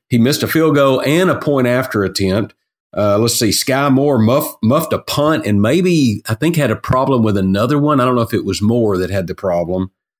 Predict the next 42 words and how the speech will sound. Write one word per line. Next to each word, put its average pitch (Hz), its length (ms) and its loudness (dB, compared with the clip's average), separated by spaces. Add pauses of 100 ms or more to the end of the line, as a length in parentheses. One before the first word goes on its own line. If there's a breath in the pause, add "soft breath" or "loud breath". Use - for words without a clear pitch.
(320)
Um, 90 580 -2 (160)
so, - 260 -2
I 135 140 -2
mean, 139 160 0
I 151 100 0
just 285 200 0
think 117 340 -2
they're 170 140 0
gonna 160 160 2
be 101 180 2
okay. 82 640 -4
I 104 60 -2
mean, 107 160 2
they, 131 160 0
they 127 160 0
had 135 140 0
some 98 220 0
bad 107 360 2
luck, 92 500 -2 (480 loud breath)
uh, 90 280 -2
there 90 560 -2
and 95 200 0
would 185 100 4
have 165 140 4
won 175 360 4
had 95 260 0
they, 110 100 2
you 113 180 2
know, 90 160 -2
kick-, - 280 -6 (140)
kicked - 200 -4
a 90 60 -4
field 107 260 0
goal 92 140 0
or 87 160 0
an 87 80 0
extra 92 260 -6
point. 92 480 -4
Well, 95 240 0
a 82 40 -6
field 98 260 -2
goal 78 200 -4